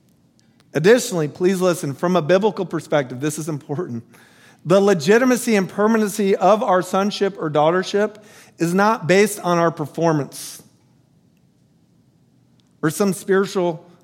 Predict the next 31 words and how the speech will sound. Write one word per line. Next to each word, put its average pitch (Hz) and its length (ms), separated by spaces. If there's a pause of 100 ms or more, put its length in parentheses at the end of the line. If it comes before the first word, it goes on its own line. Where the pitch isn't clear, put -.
(220)
scorecard 156 840
we 139 140
might 147 240
create 135 400
or 135 80
mother, 170 420 (100)
others 160 300
might 151 200
create 143 380
for 139 260
us. - 280 (500)
No, 180 220
the 190 160
legitimacy 196 720
and 170 120
permanency 180 760 (240)
of 156 140
our 156 120
sonship 196 760 (420)
and 151 160
daughtership 185 680
is 147 160 (140)
also 165 640 (360)
based 185 440
on 160 320
the 151 80
Lord's 151 340
lavish 147 640 (280)
and 135 120 (100)
otherworldly 139 840
love. 123 560